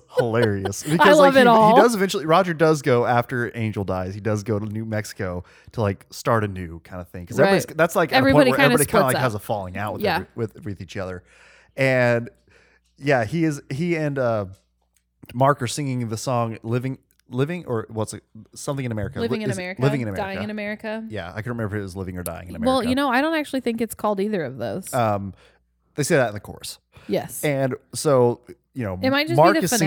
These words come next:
Speaker 1: finale.
Speaker 2: it from, Mark is singing it from New York. Roger's singing it from New Mexico. And there's just this <laughs> random scene, I guess to, to parallel Mark walking through the streets of these busy, packed streets of New York. There's just a scene,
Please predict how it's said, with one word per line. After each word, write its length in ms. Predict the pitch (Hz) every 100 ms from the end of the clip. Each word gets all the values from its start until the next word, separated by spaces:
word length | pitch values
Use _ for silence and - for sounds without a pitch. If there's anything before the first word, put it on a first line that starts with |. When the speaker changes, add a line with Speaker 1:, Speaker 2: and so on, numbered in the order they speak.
| 151
Speaker 1:
finale. 160 | 151 147
Speaker 2:
it 60 | 175
from, 420 | 151 131 120 120 -
Mark 280 | 123 139 156
is 80 | 151
singing 260 | 160 139
it 140 | 143 -
from 140 | 127
New 80 | 120
York. 400 | 123 123 123 - _ _ _
Roger's 320 | 135 123 123
singing 240 | - 120 120
it 120 | 120
from 260 | - 120 110
New 100 | 110
Mexico. 560 | 113 - - 104 98 - -
And 100 | 160
there's 160 | 165 -
just 140 | 269
this 160 | 269 -
<laughs> 0 |
random 380 | 170 131 - 359
scene, 440 | - 262 320 - - -
I 100 | 190
guess 200 | 185 262
to, 200 | - 202 - - -
to 120 | 185
parallel 800 | - 175 190 175 156 147 143 - _ _
Mark 460 | - 127 143 151 -
walking 440 | 127 127 147 156 135
through 160 | 131
the 60 | 120
streets 320 | - 143 -
of 160 | 131 123
these 160 | 117
busy, 400 | 87 143 131 127
packed 320 | 113 139 123 -
streets 280 | 139 123
of 80 | 117
New 80 | 113
York. 300 | 113 120 113
There's 180 | 127 123
just 200 | 156 147
a 40 |
scene, 280 | 131 147